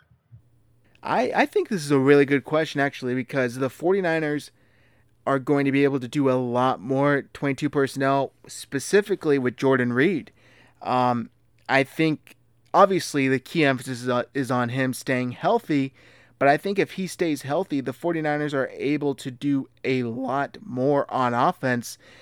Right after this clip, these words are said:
that's going to give a lot of opposing defenses fits. Um, we've, we've seen already a lot of players around the league and former players saying, you know, if, if Jordan Reed's healthy and they got George Kittle out there,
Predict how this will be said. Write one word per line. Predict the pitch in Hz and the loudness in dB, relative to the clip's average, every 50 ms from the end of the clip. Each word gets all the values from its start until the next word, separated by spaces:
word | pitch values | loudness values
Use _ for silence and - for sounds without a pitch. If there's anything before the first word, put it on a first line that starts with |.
| - - _ _ - | -20 -20 _ _ -2
that's | - 131 127 - - | 0 0 0 0 -2
going | - 165 160 160 151 | 0 2 2 2 2
to | - - 170 | -2 -4 -6
give | 147 131 160 151 143 | -2 0 2 2 4
a | 135 131 | 4 2
lot | 127 127 131 147 190 233 | 2 4 4 4 4 4
of | 220 | 2
opposing | 220 208 - 208 208 202 196 196 190 | 2 0 2 4 6 6 6 4 -2
defenses | 160 180 190 196 - - 185 180 - 160 143 131 | -4 -4 -6 -6 -4 -2 -4 -2 -2 -6 -8 -8
fits. | - - - 233 254 - - - - - - - _ _ - - - - _ _ _ - | -10 -4 2 2 2 2 2 -8 -12 -14 -14 -14 _ _ -20 -20 -20 -20 _ _ _ 0
Um, | 127 131 127 123 123 120 117 113 - _ _ _ _ | 2 4 6 6 4 2 0 -2 -8 _ _ _ _
we've, | - 147 143 151 127 - _ | 0 0 0 0 -2 -6 _
we've | - 147 143 131 113 - | -2 0 0 0 -2 -6
seen | - - 185 196 196 196 185 | -6 -2 2 2 2 2 2
already | 139 151 147 147 151 175 190 | 2 2 4 4 4 4 4
a | 156 127 | 4 4
lot | 131 131 127 127 147 | 2 2 2 2 2
of | 147 | 0
players | - - 160 156 156 156 156 139 | -2 -2 0 2 2 2 2 0
around | 147 147 143 147 | -2 -4 -2 -2
the | 143 139 | -2 -2
league | 143 165 185 190 185 175 160 - _ _ _ _ _ _ - | -2 -2 -2 -2 -4 -6 -8 -12 _ _ _ _ _ _ -6
and | - 127 127 131 135 127 | -4 -4 -2 -2 -4 -4
former | - - 170 208 226 208 | -4 -2 -2 0 0 0
players | - - 151 139 139 135 135 - | -2 0 2 2 4 2 2 -2
saying, | - - 156 147 143 139 139 | -2 -2 -2 0 0 -2 -2
you | 139 135 | -2 -2
know, | 127 127 131 | 0 0 0
if, | 131 127 | -2 -2
if | 98 110 135 123 - - | -2 -4 -4 -4 -6 -4
Jordan | - 151 165 196 208 196 190 | 0 2 2 2 2 2 2
Reed's | 185 190 190 170 - | 2 0 0 0 0
healthy | 180 175 175 170 - 180 175 165 - | 2 2 2 2 2 0 0 0 0
and | - 135 135 | -2 -2 0
they | 131 | 0
got | 139 147 147 139 | 2 0 0 0
George | - 160 156 147 | 2 0 0 0
Kittle | - - 160 160 156 | -2 -4 0 2 2
out | 147 143 143 - | 2 2 0 0
there, | 147 139 139 135 139 | 0 2 2 2 0